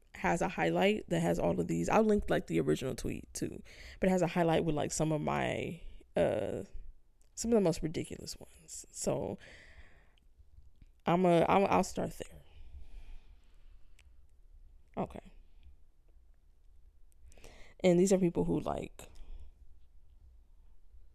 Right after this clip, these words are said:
you know, set their stuff. And I also, I also asked Instagram. Okay. And I also included in this music equipment. So, like, if you drop the microphone, 'cause, like, some singers was like, "Whoa,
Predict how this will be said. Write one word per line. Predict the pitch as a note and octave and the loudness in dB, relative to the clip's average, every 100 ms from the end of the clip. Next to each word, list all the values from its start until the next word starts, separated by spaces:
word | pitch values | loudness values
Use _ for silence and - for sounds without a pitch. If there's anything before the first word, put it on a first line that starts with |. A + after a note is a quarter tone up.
| - | -10
you | |
know, | - | -8
set | - - - | -6 -6 -4
their | - | -4
stuff. | - - | -4 -2
And | |
I | D#3+ | 0
also, | - G3+ - | 2 2 0
I | - | 2
also | E3+ F3+ | 0 0
asked | - D3 - | 0 0 -2
Instagram. | C#3+ - - - - - - - - - - - - - - - - - - - - | -8 -8 -10 -12 -14 -18 -18 -18 -18 -20 -20 -20 -20 -20 -20 -20 -20 -20 -20 -20 0
Okay. | E3 D#3+ - G3 - - - - - - - - - - - - - - - - | 2 2 -2 -6 -10 -14 -16 -20 -20 -20 -20 -20 -20 -20 -20 -20 -20 -20 -20 -2
And | G3+ | 4
I | F#3+ | 6
also | G3 - G#3 | 6 6 4
included | F3 - F#3 F#3 | 4 4 4 4
in | F#3+ F#3+ | 2 4
this | G3 G3+ A#3 - - - - - - | 4 2 0 -4 -10 -12 -16 -16 -6
music | F#3 F3 F3+ | -2 0 0
equipment. | G3+ G3 - E3 E3 - | 0 0 2 2 0 -2
So, | E3+ | -2
like, | E3+ | -2
if | F3+ | -2
you | |
drop | F#3 D#3+ | 2 4
the | E3+ | 4
microphone, | D3 - - D3 C3 C3+ - | 2 -4 -4 -2 -2 -2 -4
'cause, | - | 0
like, | F3 | 2
some | - A3+ | 4 4
singers | - G3+ F#3 E3+ | 6 6 6 2
was | E3+ | -2
like, | A#2 - | -4 -6
"Whoa, | B2+ A2 - - - | -8 -8 -10 -10 -12